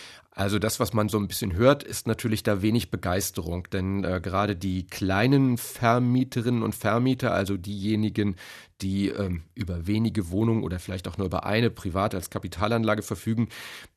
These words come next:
bei denen ist das manchmal natürlich so spitz auf Knopf gerechnet, so dass man sagen kann, bei denen könnte es bei den Finanzierungen schwierig werden. Da muss man jetzt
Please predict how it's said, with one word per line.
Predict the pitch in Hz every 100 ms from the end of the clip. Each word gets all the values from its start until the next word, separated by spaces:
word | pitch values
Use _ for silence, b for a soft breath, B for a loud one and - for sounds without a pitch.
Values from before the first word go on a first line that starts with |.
| _
bei | 92 90 98
denen | 113 117
ist | - -
das | 123 113
manchmal | 110 139 131 113
natürlich | 104 120 -
so | 117 117 117
spitz | - 120 -
auf | 110
Knopf | - 117 -
gerechnet, | 113 107 - 113
so | -
dass | 107 -
man | 107
sagen | 101 107 113
kann, | 113 110 101
bei | 98
denen | 104 110 92
könnte | - 113 117
es | - - -
bei | - 107
den | 104 -
Finanzierungen | 107 95 107 110 107 95
schwierig | - 95 95 92 92
werden. | 92 90 85 B B B B B _ -
Da | 98
muss | 120
man | 127
jetzt | 120 120 -